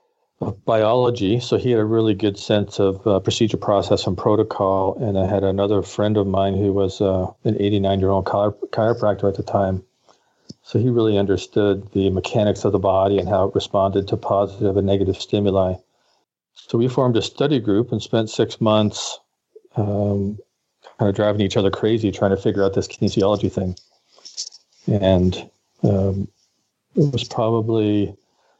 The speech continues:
the, uh, Christmas break, two thousand fourteen, I read in, uh, Power versus Force, the first edition, page one seventeen, paragraph two, Doctor Hawkins says something to the effect of,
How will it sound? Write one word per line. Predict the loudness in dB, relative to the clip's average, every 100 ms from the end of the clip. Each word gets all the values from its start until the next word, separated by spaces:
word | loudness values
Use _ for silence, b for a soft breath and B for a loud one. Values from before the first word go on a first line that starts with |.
| _ _
the, | -6 -2 0 0 2 2
uh, | 2 0 0 -2 -4 -8 -14 -20 _ _ _ _ _ _
Christmas | -6 -4 -4 -2 -2 -2
break, | -2 0 2 0 -2 -16 _ _
two | -4 -4
thousand | 0 2 2 0
fourteen, | 0 0 0 0 0 2 4 2
I |
read | 2 2 2
in, | 2 2
uh, | 0 0 -4 -10 _
Power | 0 2
versus | 2 0 -2 -4
Force, | 0 2 2 0 -6 -16 _ _ _ _ _ _
the | -4
first | -2 -2 -2 -2
edition, | 0 0 0 -4 -2
page | 0 2 0 -6 -12 0
one | 0
seventeen, | 2 2 2 0 0 0
paragraph | 2 2 2 0 0 -4
two, | 0 0 2
Doctor | 0 0 -2
Hawkins | 0 0 -2 -8
says | 0 2 2 0 -12 b b b b b _
something | -2 0 2
to | 2
the | 2 2
effect | 0 0 0 0 0
of, | 2 0 -4